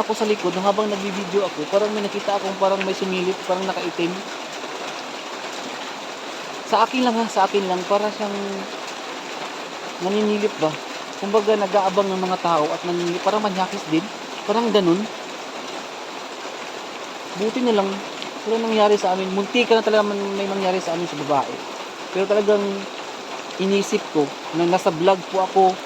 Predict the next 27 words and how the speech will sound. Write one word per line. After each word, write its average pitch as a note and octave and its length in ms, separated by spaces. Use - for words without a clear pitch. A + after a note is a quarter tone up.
maraming E3+ 340
nakakita, E3+ 720
maraming D#3 460
nakarinig. E3 580
Kaya D#3 400
respeto E3+ 420
naman E3 300
tayo D3+ 180
sa D3+ 140
ating D#3 160
mga D#3 160
viewers. C#3+ 480
Baka D#3 240
may D#3 120
mga D3+ 200
bata D3 480
na C#3+ 140
makikita. C#3+ 640
Baka C#3+ 220
makita D#3 400
ng D#3 100
mga D3 160
bata C#3 400
yung C#3 220
mga C3 100
pinagagawa C3+ 560
natin. C#3 460